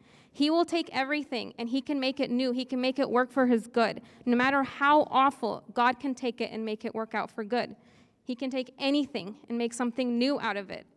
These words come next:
Because our God is a God of second chances.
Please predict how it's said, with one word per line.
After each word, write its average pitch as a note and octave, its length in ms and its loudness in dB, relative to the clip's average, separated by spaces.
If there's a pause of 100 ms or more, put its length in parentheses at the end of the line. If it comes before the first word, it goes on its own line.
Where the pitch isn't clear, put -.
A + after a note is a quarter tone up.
(480)
Because C#4 260 0
our C4 240 4
God C4+ 300 4
is C#4+ 100 -2
a C#4 60 -2
God A3+ 180 -2
of A#3 80 -4
second A#3 340 -6
chances. - 600 -6